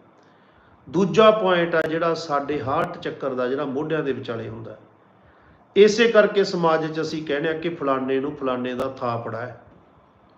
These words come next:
ਅਸੀਂ ਮਾਣ ਨਾਲ ਵੀ ਕਈ ਵਾਰੀ ਕਹਿੰਦੇ ਆ ਕਿ "ਸਾਡੇ ਤਾਂ ਸਿਰ ਤੇ ਫਲਾਣੇ ਬਾਬਾ ਜੀ ਦਾ ਹੱਥ ਹੈ, ਸਾਡੇ ਸਿਰ ਤੇ ਗੁਰੂ ਰਾਮਦਾਸ ਜੀ ਦਾ ਹੱਥ ਹੈ,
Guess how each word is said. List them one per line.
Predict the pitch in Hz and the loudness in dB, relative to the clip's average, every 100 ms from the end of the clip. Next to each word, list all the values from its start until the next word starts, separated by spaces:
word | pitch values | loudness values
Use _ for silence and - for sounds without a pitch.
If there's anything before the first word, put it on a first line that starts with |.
| _ _ _ _ - | _ _ _ _ 2
ਅਸੀਂ | 180 190 | 2 4
ਮਾਣ | 196 180 175 185 | 4 6 6 4
ਨਾਲ | 190 | 2
ਵੀ | 196 | 0
ਕਈ | - 170 190 190 | 0 0 2 0
ਵਾਰੀ | 175 | 0
ਕਹਿੰਦੇ | - 160 160 | -2 0 0
ਆ | 170 | -2
ਕਿ | 170 175 | -2 -4
"ਸਾਡੇ | - 143 139 151 | -2 -2 -2 -4
ਤਾਂ | 143 139 165 160 - | -2 -2 -2 -4 -12
ਸਿਰ | - 139 | -4 -4
ਤੇ | 135 147 | -2 -6
ਫਲਾਣੇ | 139 131 123 127 | -4 -4 -2 -4
ਬਾਬਾ | 123 120 120 120 | -2 -4 -2 -6
ਜੀ | 117 | -4
ਦਾ | 120 | -6
ਹੱਥ | 120 120 - | -4 -6 -6
ਹੈ, | 117 117 - - - - - _ - - _ - - - _ | -8 -8 -12 -20 -20 -20 -20 _ -20 -20 _ -20 -20 -20 _
ਸਾਡੇ | - 139 135 | -4 -2 0
ਸਿਰ | 131 127 | -2 -4
ਤੇ | 113 135 | -4 -4
ਗੁਰੂ | 135 135 | -4 -2
ਰਾਮਦਾਸ | 127 123 123 120 | 0 0 0 -2
ਜੀ | 120 120 | -2 -6
ਦਾ | 120 | -4
ਹੱਥ | 120 123 - | -4 -6 -6
ਹੈ, | 117 107 - | -8 -8 -10